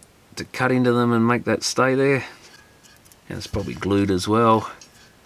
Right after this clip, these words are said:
I guess it'd be interesting, I can see some glues actually come out around it. So you can remove these if you want to save the magnets.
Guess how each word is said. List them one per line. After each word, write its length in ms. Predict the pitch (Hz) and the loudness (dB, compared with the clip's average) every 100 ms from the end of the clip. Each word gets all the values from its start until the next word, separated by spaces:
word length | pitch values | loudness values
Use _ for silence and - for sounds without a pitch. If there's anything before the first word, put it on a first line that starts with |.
| _ _ _ _ _ _ _ _ _ _ _ _ _ | _ _ _ _ _ _ _ _ _ _ _ _ _
I 80 | - | -18
guess 140 | - - | -16 -14
it'd 100 | - | -10
be 100 | 87 | -8
interesting, 320 | 95 95 92 | -6 -4 -4
I 60 | |
can 160 | 90 - | -4 -4
see 220 | - 101 | -4 -4
some 180 | 92 85 | -4 -6
glues 340 | 90 95 90 | -4 -2 0
actually 280 | 95 95 - | -2 -6 -8
come 180 | - 95 | -6 -4
out 160 | 95 95 | -2 -2
around 380 | 95 110 113 | 0 2 4
it. 120 | 113 - - - - - - - - _ - - _ _ _ _ _ _ _ _ _ _ _ _ _ _ _ - | 2 0 -12 -18 -20 -20 -20 -20 -20 _ -20 -20 _ _ _ _ _ _ _ _ _ _ _ _ _ _ _ -18
So 140 | - - | -16 -14
you 100 | - | -14
can 240 | - 110 | -10 -8
remove 380 | 78 76 92 85 | -8 -6 -4 -2
these 200 | 92 98 | -2 -2
if 140 | 95 98 | -6 -6
you 60 | |
want 120 | 101 | -6
to 80 | 92 | -4
save 220 | 113 107 | -2 -2
the 80 | 101 | -2
magnets. 720 | 104 120 120 113 - - - | 0 2 2 0 0 -2 -4